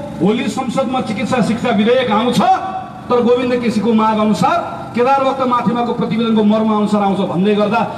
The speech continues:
देशभरि तपाईँकै जय जयकार हुनेछ, देशभरि तपाईँलाई फुलमाला लगाइनेछ।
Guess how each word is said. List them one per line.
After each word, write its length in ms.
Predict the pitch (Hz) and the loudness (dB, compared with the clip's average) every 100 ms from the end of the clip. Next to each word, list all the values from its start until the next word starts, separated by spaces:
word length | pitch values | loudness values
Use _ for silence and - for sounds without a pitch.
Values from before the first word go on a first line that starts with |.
| - - | -12 -4
देशभरि 480 | 277 349 - 302 302 | 0 2 2 2 0
तपाईँकै 460 | 294 277 277 277 - | 0 0 0 0 0
जय 200 | 247 247 | 0 -2
जयकार 280 | 220 226 | 0 2
हुनेछ, 260 | 214 208 175 185 - - - - - | 2 4 2 0 -4 -10 -12 -4 -2
देशभरि 400 | 311 - 302 302 | 0 0 0 0
तपाईँलाई 420 | 285 302 320 330 | -2 0 0 -2
फुलमाला 400 | - 302 302 294 | 0 0 2 0
लगाइनेछ। 460 | 285 269 254 214 | 0 0 0 0